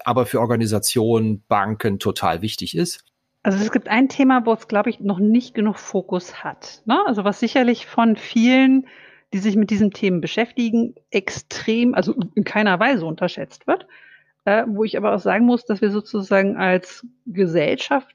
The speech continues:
Speaker 2: noch nicht genug Ansatzpunkte für haben. Und das ist diese Herausforderung,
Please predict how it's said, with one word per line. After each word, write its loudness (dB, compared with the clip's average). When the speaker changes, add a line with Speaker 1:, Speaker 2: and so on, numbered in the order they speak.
Speaker 2:
noch 0
nicht 2
genug 0
Ansatzpunkte 0
für -2
haben. -2
Und -6
das -2
ist -4
diese 0
Herausforderung, 0